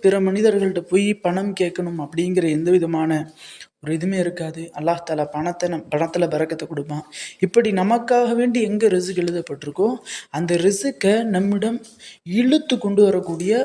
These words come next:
ஒரு திக்ர் தான். இதை வந்து நீங்க இன்ஷா அல்லாஹ் வழமையாக செஞ்சுக்கிட்டு வாங்க. நிச்சயமாக அல்லாஹ் தஆலா உங்களுடைய வாழ்க்கையில ஒரு மிகப்பெரும் ஒரு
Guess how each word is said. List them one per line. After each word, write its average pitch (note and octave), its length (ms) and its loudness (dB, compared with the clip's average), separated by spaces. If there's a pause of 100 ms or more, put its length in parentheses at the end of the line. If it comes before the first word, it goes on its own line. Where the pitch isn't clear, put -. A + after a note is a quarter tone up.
(120)
ஒரு E3 220 0
திக்ர் D3+ 320 -2
தான். - 120 -14 (420)
இதை E3 180 2
வந்து G#3 240 0
நீங்க G3+ 180 -4 (260)
இன்ஷா E3+ 320 -2
அல்லாஹ் G3+ 300 -2 (560)
வழமையாக G#3+ 580 -2
செஞ்சுக்கிட்டு F3 480 -6
வாங்க. E3+ 160 -4 (240)
நிச்சயமாக F3+ 720 -4 (580)
அல்லாஹ் E3 260 -4
தஆலா D#3+ 280 -2
உங்களுடைய F3+ 380 0 (120)
வாழ்க்கையில E3 480 -4 (420)
ஒரு D3 120 -2 (100)
மிகப்பெரும் G#3 540 -2
ஒரு E3+ 120 0